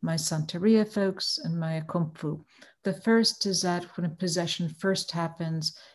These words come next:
it's much more dramatic than when it happens ten years on. So people, when they first get possessed, they're often amnestic. The spirit enters them,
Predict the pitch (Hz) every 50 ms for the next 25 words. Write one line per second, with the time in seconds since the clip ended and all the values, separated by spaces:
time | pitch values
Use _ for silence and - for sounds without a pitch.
0 | _ _ - - 156 - - 190 196 196 202 202 - - 196 196 190 190 190 175
1 | 170 165 160 160 160 160 160 - 170 160 - 170 160 160 156 156 160 160 156 156
2 | 156 160 151 156 156 - - - 160 156 156 156 151 147 - 147 147 147 156 156
3 | 156 - _ _ _ _ _ _ _ - _ _ _ _ _ _ - - 180 156
4 | 170 - 185 185 180 - 185 170 160 - 175 160 165 160 160 160 - - 214 220
5 | - - - 220 214 214 - 208 185 156 165 156 156 156 - - - 170 165 160
6 | 156 160 156 175 170 160 156 156 156 160 160 160 156 - - - - - - -
7 | - - _ _ _ _ _ _ _ - _ _ _ _ _ - 170 156 - -
8 | - 175 170 165 160 160 - 185 190 190 208 196 190 185 - - 190 185 185 180
9 | 180 180